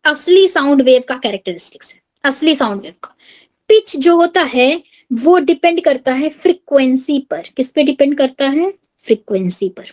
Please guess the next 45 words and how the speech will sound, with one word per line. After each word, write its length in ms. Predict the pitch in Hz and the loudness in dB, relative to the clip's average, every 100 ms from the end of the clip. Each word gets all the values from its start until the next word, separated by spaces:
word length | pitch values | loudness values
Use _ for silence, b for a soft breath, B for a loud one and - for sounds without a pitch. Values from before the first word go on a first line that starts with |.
| _ _ - | _ _ -4
depend 300 | 254 294 294 | 0 0 0
करता 240 | 269 277 | 0 2
है, 140 | 269 269 | 2 4
ये 200 | 294 440 494 _ _ - | 4 2 0 _ _ -4
frequency 540 | - 226 196 180 - | -2 -2 -4 -4 -4
पे, 180 | 180 254 | 0 2
न्यू 300 | 277 214 196 | 2 2 0
पे। 240 | 202 - 190 | -4 -12 -10
जितना 520 | 214 330 - 427 427 | -2 0 2 2 4
ज्यादा 460 | 392 311 320 320 339 | 2 2 2 2 4
न्यू 420 | 294 330 349 349 | 4 6 4 4
रहेगा 600 | 339 320 339 330 349 311 | 4 2 2 0 -2 -2
उतना 340 | 285 - 277 269 | -6 0 4 4
ज्यादा 480 | 247 240 247 294 302 _ _ | 2 2 2 0 -2 _ _
पतली 460 | 311 294 277 294 285 277 | -4 -2 0 0 0 -2
आवाज 340 | 240 226 233 | 2 2 2
रहेगी। 160 | 233 262 | 0 2
Like 180 | 320 302 | 0 0
बोलते 280 | 254 285 349 | 0 0 0
हैं 60 | |
ना 60 | 370 | -2
हम 80 | 370 | 0
लोग, 160 | 392 b b b | 0 b b b
उसकी 220 | 254 - 254 | -12 -2 2
ज्यादा 220 | 254 277 | 2 2
पतली 300 | 277 277 302 | -2 0 0
आवाज 340 | 294 302 285 | 2 2 2
है, 260 | 311 294 294 _ - | 2 0 -2 _ -6
उसकी 200 | - 262 - | -4 -4 -6
भारी 360 | 208 214 214 294 | -4 0 2 2
आवाज 340 | 311 311 302 | 2 2 4
है। 100 | 302 | 2
तो 300 | 294 _ - | 0 _ 0
लड़कियों 480 | 262 320 339 403 440 | 2 2 0 -2 0
की 120 | 427 | 0
जो 120 | 392 | 2
आवाज 360 | 359 330 311 320 | 2 2 2 0
होती 300 | 311 349 262 | -2 0 2
है 60 | 294 | 2
वो 140 | 311 | 2
ज्यादा 260 | 302 302 330 | 0 0 -2
pitch 360 | - 277 - | -2 -2 -2
होता 180 | 196 196 | -6 -8
है, 60 | 190 | -6
उसमें 240 | - 214 | -6 -6